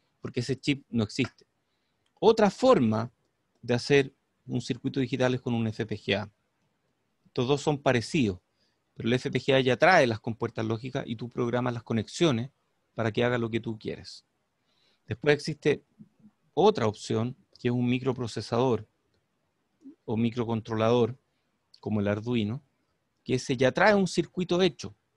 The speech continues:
y es un procesador. Tú no puedes cambiar el procesador, pero puedes programarlo de forma diferente.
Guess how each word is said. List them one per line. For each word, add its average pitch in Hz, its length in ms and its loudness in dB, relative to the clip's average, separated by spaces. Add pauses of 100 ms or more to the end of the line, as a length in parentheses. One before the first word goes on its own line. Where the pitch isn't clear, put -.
(260)
y 123 100 0
es 139 140 0
un 139 160 -4
procesador. 113 720 -4 (640)
Tú 113 100 -8
no 113 120 -4
puedes 156 200 4
cambiar 139 260 0
el 131 60 -2
procesador, 139 560 -2
pero 117 220 -8
puedes 123 240 -4 (300)
programarlo 135 680 0
de 170 60 -4
forma 147 300 -4
diferente. 117 600 -6